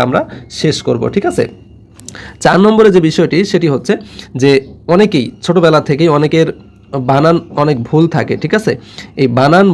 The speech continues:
ভুল এবং লেখায় কি অতিরিক্ত কাটাকাটি, অনেকে অতিরিক্ত ঘষাঘষিও অনেক বেশি পছন্দ করেন, ঠিক আছে? এই অতিরিক্ত কাটাকাটি ঘষাঘষি কোনোভাবেই করা যাবে না। যদি আপনি অতিরিক্ত কাটাকাটি ঘষাঘষি করেন এবং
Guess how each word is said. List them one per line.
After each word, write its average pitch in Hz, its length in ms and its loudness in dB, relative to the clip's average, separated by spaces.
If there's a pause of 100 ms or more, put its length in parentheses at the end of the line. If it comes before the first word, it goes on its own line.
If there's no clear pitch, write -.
ভুল 143 280 2 (640)
এবং 175 160 4 (320)
লেখায় 143 400 0
কি 180 80 0 (200)
অতিরিক্ত 165 340 -2 (580)
কাটাকাটি, 143 440 0 (180)
অনেকে 165 180 2 (140)
অতিরিক্ত 165 280 -2 (120)
ঘষাঘষিও 156 460 0 (200)
অনেক 151 220 0
বেশি 147 140 -4 (100)
পছন্দ 156 300 -2 (140)
করেন, 110 200 -2 (160)
ঠিক 175 160 0
আছে? - 140 -4 (500)
এই 135 60 2 (100)
অতিরিক্ত 202 320 0 (120)
কাটাকাটি 170 440 2
ঘষাঘষি 151 440 -2
কোনোভাবেই 147 460 0
করা 147 180 2 (520)
যাবে 131 300 2
না। 123 100 0
যদি 147 200 0
আপনি 165 180 0
অতিরিক্ত 160 300 -2
কাটাকাটি 151 360 -2
ঘষাঘষি 147 380 -4
করেন 156 220 -2
এবং 147 180 -2